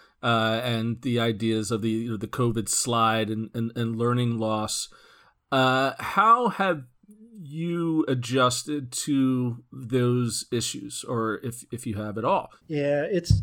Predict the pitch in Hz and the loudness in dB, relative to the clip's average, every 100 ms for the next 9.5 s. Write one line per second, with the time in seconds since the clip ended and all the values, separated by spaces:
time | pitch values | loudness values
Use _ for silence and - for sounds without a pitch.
0 | - - 185 120 - 151 120 107 127 131 | 2 -2 0 -4 -2 -2 -2 -6 -2 -2
1 | 120 110 _ 170 135 120 113 - 131 131 | -2 -6 _ -6 -4 -2 -4 -6 -4 -4
2 | - - 131 127 131 131 - - - - | -2 2 2 0 -2 -4 -4 -18 -20 -20
3 | - _ 156 160 147 156 147 190 190 180 | -20 _ -4 0 6 6 6 4 8 8
4 | 165 165 147 147 - 135 120 - 139 139 | 8 6 6 4 4 0 0 2 4 6
5 | 143 135 127 117 135 123 117 117 - 131 | 4 2 -2 -4 -4 -6 -4 -6 -2 -2
6 | 127 123 135 - 131 123 113 - 131 123 | -2 -4 -6 -2 -2 -2 -4 -2 0 0
7 | 117 131 117 120 123 123 - 127 120 117 | -2 -4 -2 0 0 0 -6 -8 -6 -2
8 | 131 143 127 - - 156 160 135 135 143 | 2 2 0 -2 2 2 2 2 4 2
9 | - 120 117 113 | 0 -2 0 0